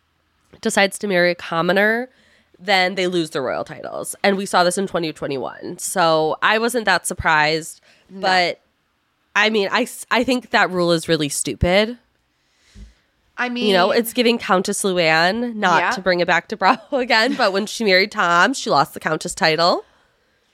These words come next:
Speaker 2: It's just, uh, again, that's one where it's like, fine. But, like,
Speaker 1: Mm-hmm.
Speaker 2: if you take my status away, like, are you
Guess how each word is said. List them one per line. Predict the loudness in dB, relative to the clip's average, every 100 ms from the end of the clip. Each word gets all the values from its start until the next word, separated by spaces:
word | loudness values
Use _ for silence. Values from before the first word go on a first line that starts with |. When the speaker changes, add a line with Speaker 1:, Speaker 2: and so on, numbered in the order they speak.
| _ _
Speaker 2:
It's | -4 -4 -6
just, | -2 0 0 -6 -6 0
uh, | 2 2 0
again, | -4 -2 -2 -2
that's | -2 -4 -4
one | 0 0 0
where | -4
it's | -6 -4
like, | -6 -6 -10
fine. | _ -4 -4 -4 -10 -18 _ _ _ _ _ _ _ _ _ _ _
But, | 0 2
like, | 2 -2
Speaker 1:
Mm-hmm. | -4 -10 _ _ _ -16
Speaker 2:
if | -10
you | -8 -8
take | -6 -8 -8
my | -6 -6
status | -4 -2 -2 -4 -8
away, | -6 -6
like, | -6 -8 -6
are | -6
you | -8 -12